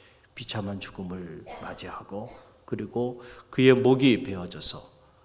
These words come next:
갈기갈기 찢겨 블레셋 온 사방에, 아, 던져지게 되는 이런 비참한 최후를, 아, 맞이하게 되었습니다. 한 사람은 지고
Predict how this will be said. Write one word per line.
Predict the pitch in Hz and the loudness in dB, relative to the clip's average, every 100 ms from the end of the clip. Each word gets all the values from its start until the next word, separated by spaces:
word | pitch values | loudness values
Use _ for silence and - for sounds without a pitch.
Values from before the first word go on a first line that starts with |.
| _ | _
갈기갈기 | - 104 98 90 95 90 87 90 | -10 -8 -10 -14 -14 -14 -14 -14
찢겨 | - - - 127 151 - - _ | -12 -12 -8 -10 -10 -18 -20 _
블레셋 | - 139 135 147 139 - | -4 -2 -2 -6 -10 -8
온 | 139 160 208 254 247 | 0 2 2 2 -4
사방에, | 220 - 135 104 85 - - _ _ _ _ _ | -6 -4 -4 -6 -10 -14 -18 _ _ _ _ _
아, | - 71 85 76 58 - - - | -16 -12 -12 -12 -14 -16 -18 -14
던져지게 | 98 90 90 - 65 | -14 -12 -12 -14 -16
되는 | - - 120 180 - - - _ _ _ | -18 -10 -6 -6 -8 -16 -20 _ _ _
이런 | 110 107 104 95 95 - - - | 2 4 4 2 -2 -8 -14 -16
비참한 | - 95 - 87 92 85 82 - | -14 -8 -4 -4 -4 -6 -10 -8
최후를, | - - 127 95 131 175 - - - - _ | -4 -2 -2 2 4 4 0 -14 -20 -20 _
아, | 85 82 80 82 | -8 -8 -10 -10
맞이하게 | 85 - 85 82 85 87 | -10 -10 -12 -12 -16 -12
되었습니다. | 98 85 - 101 - - - - - _ _ | -10 -8 -8 -10 -12 -14 -16 -20 -20 _ _
한 | - 120 | -10 -6
사람은 | 110 110 101 92 87 | -4 -4 -4 -6 -8
지고 | - 110 - 80 | -6 -8 -8 -14